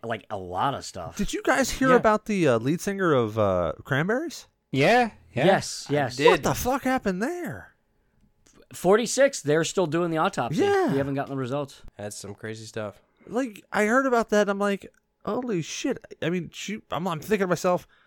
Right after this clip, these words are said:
Speaker 2: "I, I think she may only have, like, a decade on me. What, what the fuck happened?"
Speaker 3: Right. I mean, she did a,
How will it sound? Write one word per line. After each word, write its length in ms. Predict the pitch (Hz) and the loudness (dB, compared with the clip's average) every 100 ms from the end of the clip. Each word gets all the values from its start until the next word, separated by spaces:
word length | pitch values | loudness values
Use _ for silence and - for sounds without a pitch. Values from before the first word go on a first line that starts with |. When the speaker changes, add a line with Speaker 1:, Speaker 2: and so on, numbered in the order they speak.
| _ _ | _ _
Speaker 2:
"I, 100 | - - | -12 -10
I 40 | |
think 220 | - 349 | -6 -6
she 120 | - 143 | -4 -4
may 160 | 185 | -4
only 140 | 277 139 | -2 0
have, 80 | 135 | 0
like, 120 | 107 | -2
a 40 | |
decade 460 | 98 135 165 156 135 | -2 -2 0 0 0
on 260 | 123 107 | 0 -2
me. 280 | 117 214 302 | -6 -8 -8
What, 280 | 202 214 - | -6 -8 -8
what 360 | 143 156 226 - | -12 -6 -6 -6
the 80 | |
fuck 240 | - 330 269 | -8 -8 -6
happened?" 420 | 330 349 - 160 | -4 -4 -4 0
Speaker 3:
Right. 200 | 165 185 | 2 4
I 100 | 143 | 4
mean, 380 | 160 165 160 180 | 4 4 2 0
she 200 | - 196 | -2 -2
did 300 | 175 175 180 | 2 4 6
a, 460 | 170 151 143 139 | 8 8 8 4